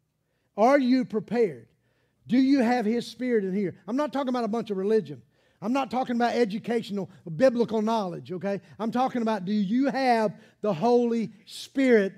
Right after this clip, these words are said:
because you have that right relationship with Jesus?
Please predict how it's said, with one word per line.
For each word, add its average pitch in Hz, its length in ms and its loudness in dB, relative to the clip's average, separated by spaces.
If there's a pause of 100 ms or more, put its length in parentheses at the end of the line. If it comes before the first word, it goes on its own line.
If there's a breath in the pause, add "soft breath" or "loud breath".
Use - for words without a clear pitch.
(240 soft breath)
because 196 280 -2
you 240 140 2
have 226 240 2
that 208 200 -2
right 214 260 -2
relationship 190 680 -2
with 170 140 -8
Jesus? 147 500 -10